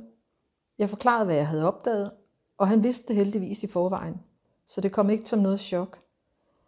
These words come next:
Han havde kontaktet Interpol, men de kunne intet stille op, da svindleren befandt sig i Lagos i Nigeria. Præcis det, jeg også selv var kommet frem til. Men han var virkelig, virkelig ked af, at hans billeder blev brugt til at svindle kvinder med.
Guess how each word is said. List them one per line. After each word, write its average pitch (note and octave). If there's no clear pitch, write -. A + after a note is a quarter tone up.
Han G#3
havde F#3
kontaktet F#3+
Interpol, G#3
men F#3+
de G3
kunne F#3+
intet G3+
stille F3
op, F#3
da -
svindleren G3
befandt F#3
sig G#3
i F#3
Lagos F#3
i G3+
Nigeria. F3+
Præcis G3
det, G3
jeg F#3
også E3
selv -
var F3+
kommet D#3+
frem -
til. E3+
Men G3+
han G3
var G#3
virkelig, G3+
virkelig G#3+
ked A3
af, F3+
at -
hans F#3
billeder G3
blev F3
brugt F3+
til F#3
at F3
svindle G3
kvinder G3
med. F#3